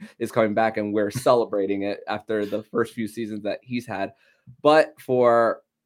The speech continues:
Speaker 1: for, think about this trade for Laremy Tunsil when they traded two
Speaker 2: It's
Speaker 1: first round picks.
Speaker 2: masterful trade. This
Speaker 1: It,
Speaker 2: trade.
Speaker 1: it ended up being four, because how
Speaker 2: Yeah.
Speaker 1: bad the Texans were two, two seasons ago, trading back,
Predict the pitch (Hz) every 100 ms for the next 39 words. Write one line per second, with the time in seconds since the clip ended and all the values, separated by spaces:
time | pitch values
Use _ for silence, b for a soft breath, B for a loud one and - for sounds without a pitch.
0 | _ _ - 123 123 - - 165 175 165
1 | 117 - 117 110 104 104 101 95 104 95
2 | 90 87 87 92 101 98 95 95 101 98
3 | 98 110 101 95 - - 113 117 107 -
4 | 101 139 127 117 117 104 113 98 110 104
5 | 104 101 113 98 92 98 - - - 123
6 | 117 127 - _ B B B 135 - 135
7 | 151 156 151 135 117 - 127 95 92 -
8 | - 113 117 117 123 127 139 127 117 123
9 | 127 120 117 113 123 113 113 95 - -
10 | 117 - 123 120 120 120 117 - 135 139
11 | 123 123 123